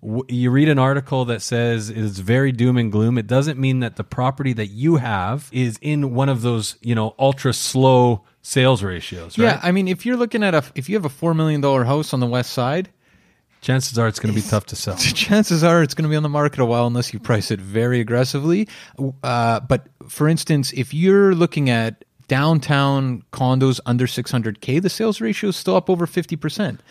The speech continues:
Speaker 1: Right.
Speaker 2: That means over half of them are selling. It's a seller's market still.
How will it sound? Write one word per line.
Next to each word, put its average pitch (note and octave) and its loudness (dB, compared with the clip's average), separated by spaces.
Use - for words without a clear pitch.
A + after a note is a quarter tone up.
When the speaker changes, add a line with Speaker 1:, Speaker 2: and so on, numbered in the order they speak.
Speaker 1:
Right. A2+ 0
Speaker 2:
That D#3+ 4
means F3 2
over D#3 2
half D#3+ -2
of D#3+ 0
them D3+ 0
are C#3+ 2
selling. A#2 -2
It's B2 -8
a C3 -2
seller's B2+ -2
market D3 -2
still. G#2+ -12